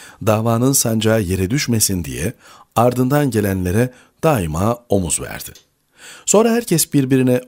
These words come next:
omuz verdi ve bugünlere geldik. Ama daha sonra beklenmedik bir şey oldu. Arkalardan gelip omuzlara basarak yükselenlerden bazıları bayrağın ve davanın ipini bırakıp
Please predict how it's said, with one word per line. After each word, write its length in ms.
omuz 340
verdi 300
ve 160
bugünlere 500
geldik. 480
Ama 200
daha 140
sonra 320
beklenmedik 680
bir 60
şey 220
oldu. 300
Arkalardan 720
gelip 220
omuzlara 540
basarak 420
yükselenlerden 880
bazıları 640
bayrağın 520
ve 140
davanın 540
ipini 440
bırakıp 420